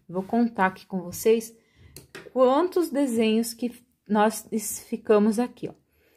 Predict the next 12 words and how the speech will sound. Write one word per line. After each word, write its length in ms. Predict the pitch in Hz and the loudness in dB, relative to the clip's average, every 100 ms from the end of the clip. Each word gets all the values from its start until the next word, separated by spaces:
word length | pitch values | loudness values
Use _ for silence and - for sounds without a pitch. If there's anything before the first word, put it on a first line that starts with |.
| _ | _
Um, 340 | - 277 359 311 | -2 2 2 4
dois, 380 | 208 214 247 - | 6 6 2 0
três, 380 | 208 202 214 | 2 2 2
quatro, 440 | - 196 190 202 208 | -4 -2 0 -2 -8
cinco, 480 | 202 - 202 196 214 | -8 -2 -2 -2 -6
seis, 760 | - - 175 175 208 - - _ _ | -6 -2 -2 -2 -4 -8 -14 _ _
sete, 640 | - - 214 190 202 - 233 | -12 -4 0 2 0 0 2
oito, 360 | 185 185 185 | 4 2 2
nove, 720 | 196 190 170 175 190 247 - - _ _ | 4 4 2 0 0 -4 -6 -14 _ _
dez, 760 | 170 190 180 185 277 - - _ - | -2 0 2 2 0 -4 -14 _ -4
onze, 460 | 190 190 214 262 | 0 2 0 -2
doze, 760 | 214 165 175 170 185 208 359 | -6 -2 0 0 -2 0 0